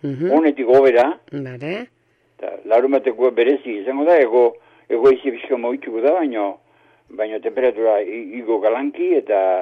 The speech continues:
Speaker 2: eh, hori ja udaberri giro pete-petua. Bai.
Speaker 1: Eta egoize horrek asko ez du zakartuko, ez da?
Speaker 2: Ez, ez,
Speaker 1: Ez.
Speaker 2: asko zakartuko.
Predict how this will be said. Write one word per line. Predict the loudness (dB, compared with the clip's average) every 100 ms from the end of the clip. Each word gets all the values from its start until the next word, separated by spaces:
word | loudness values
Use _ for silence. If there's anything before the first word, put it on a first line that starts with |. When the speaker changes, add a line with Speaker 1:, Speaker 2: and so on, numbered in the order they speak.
| -4 -4
Speaker 2:
eh, | -4
hori | -4 -4 -4 -6 -6 -2
ja | 2 2 0 -6 -14 _ _ -18
udaberri | -2 2 4 2 0
giro | -4 -4
pete-petua. | -6 -10 -10 -12 -16 -18
Bai. | _ -8
Speaker 1:
Eta | -6 -2 0
egoize | 2 2 2 -2
horrek | -2 -2 -2
asko | -4 -4
ez | -4
du | 2 6 6 6 6
zakartuko, | 2 -2 -4 -4 -4 -4
ez | 0
da? | 6
Speaker 2:
Ez, | 6 6
ez, | 4 4
Speaker 1:
Ez. | 4
Speaker 2:
asko | 0 -4 -4
zakartuko. | -2 -2 -4 -6 -6